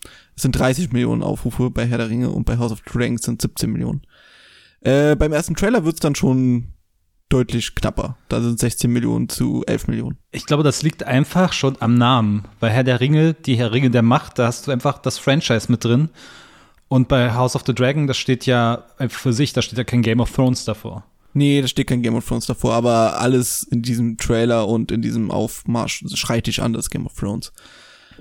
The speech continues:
Speaker 2: Das stimmt allerdings, aber du, das musst du halt erstmal rausfinden. Und wenn du nicht so komplett drin bist, also wenn du Gelegenheitsgucker
Speaker 1: Ich hab auch noch keinen
Speaker 2: bist,
Speaker 1: gehört, der gesagt
Speaker 2: mal,
Speaker 1: hat,
Speaker 2: ne?
Speaker 1: „Ich freu mich auf House of the Dragon“, sondern, äh, jeder sagt, „Ich freu mich auf die neue Game of Thrones Serie“ oder „Ich hab keinen Bock auf die neue Game of Thrones Serie“.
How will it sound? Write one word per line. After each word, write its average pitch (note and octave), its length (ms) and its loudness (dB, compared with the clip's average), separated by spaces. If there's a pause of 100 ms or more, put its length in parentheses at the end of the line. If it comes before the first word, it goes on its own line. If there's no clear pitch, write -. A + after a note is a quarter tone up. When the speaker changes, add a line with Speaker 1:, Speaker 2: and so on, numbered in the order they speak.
(180)
Speaker 2:
Das G#2 180 -2
stimmt G2+ 240 -2
allerdings, A2+ 480 0
aber B2 200 2
du, C3 260 0
das A#2+ 220 -2
musst C3 160 0
du C3+ 40 4
halt A#2 100 2
erstmal A#2+ 280 0
rausfinden. A#2 360 2
Und G#2+ 120 -2
wenn A#2 80 4
du A2+ 60 2
nicht A#2 260 -2 (300)
so B2+ 100 -4
komplett C#3 440 0
drin E3 280 2
bist, - 380 0 (640)
also G#2 160 -8
wenn B2 100 0
du B2+ 60 2 (280)
Gelegenheitsgucker A2 160 -2
Speaker 1:
Ich B2+ 120 6
hab C#3 100 0
auch E3+ 80 6
noch C3+ 340 0
keinen D#3 220 2
Speaker 2:
bist, B2 160 2
Speaker 1:
gehört, C3+ 160 2
der C3 100 2
gesagt A#2+ 280 0
Speaker 2:
mal, B2+ 60 0
Speaker 1:
hat, - 20 -2
Speaker 2:
ne? A#2 60 0
Speaker 1:
„Ich D#3+ 60 -2
freu B2 160 0
mich C3+ 140 2
auf A2 200 -2
House A#2 180 0
of G#2+ 100 -6
the - 80 -12
Dragon“, B2 320 0
sondern, G#2+ 400 0
äh, - 60 -14 (420)
jeder A2+ 320 0
sagt, - 220 -4
„Ich - 60 -10
freu A#2+ 120 -2
mich A#2 80 -2
auf A2+ 100 -8
die A#2 100 -6
neue A2+ 160 -2
Game - 120 -6
of - 140 -12
Thrones A#2+ 240 -2
Serie“ - 380 -6
oder E3 100 -8
„Ich - 80 -6
hab - 100 -6
keinen A2 160 -4
Bock - 120 -6
auf - 80 -8
die - 100 -8
neue - 200 -6
Game - 140 -4
of - 120 -14
Thrones - 220 -6
Serie“. - 260 -12